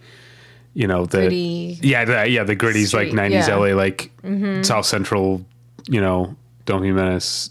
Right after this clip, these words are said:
Speaker 1: Or
Speaker 2: Yeah.
Speaker 1: Menace, <laughs> not Don't Be a Menace, that's the joke.
Speaker 2: Yeah.
Speaker 1: <laughs> The Menace to Society, South Central type of thing.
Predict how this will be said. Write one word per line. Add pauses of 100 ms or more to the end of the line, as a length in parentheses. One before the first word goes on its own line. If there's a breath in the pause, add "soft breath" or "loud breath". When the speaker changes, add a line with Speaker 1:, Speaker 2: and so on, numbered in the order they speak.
(120)
Speaker 1:
Or
Speaker 2:
Yeah.
Speaker 1:
Menace,
<laughs>
not
Don't
Be
a
Menace,
that's
the
joke. (200 loud breath)
Speaker 2:
Yeah.
Speaker 1:
<laughs>
The
Menace
to
Society,
South
Central
type
of
thing.